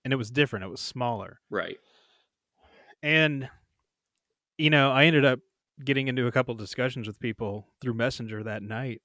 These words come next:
Speaker 1: over the name tags and things, and just kind of the, the nuances of the different versions. And,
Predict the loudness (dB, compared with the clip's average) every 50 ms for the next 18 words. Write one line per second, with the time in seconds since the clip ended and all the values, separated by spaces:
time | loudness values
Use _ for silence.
0 | _ -8 -6 -4 -4 -2 -4 -4 -4 -4 -8 -10 -14 _ _ _ _ _ _ -20
1 | -16 -12 -10 -8 -8 -8 -10 -10 -12 -12 -12 -10 -6 -6 -6 -6 -6 -6 -8 -8
2 | -8 -10 -14 -20 -20 -18 -18 -18 -18 -18 -20 -20 _ _ _ -18 -14 -14 -12 -12
3 | -14 -14 -16 -18 -16 -16 -14 -10 -10 -8 -8 -10 -12 -14 -14 -14 -14 -14 -16 _
4 | _ -12 -12 -12 -10 -10 -8 -8 -8 -8 -10 -12 -12 -14 -14 -14 -14 -16 -16 -14
5 | -12 -10 -10 -10 -10 -12 -14 -12 -12 -10 -8 -8 -8 -8 -10 -12 -12 -14 -18 -20
6 | -20 -20 -20 -20 -20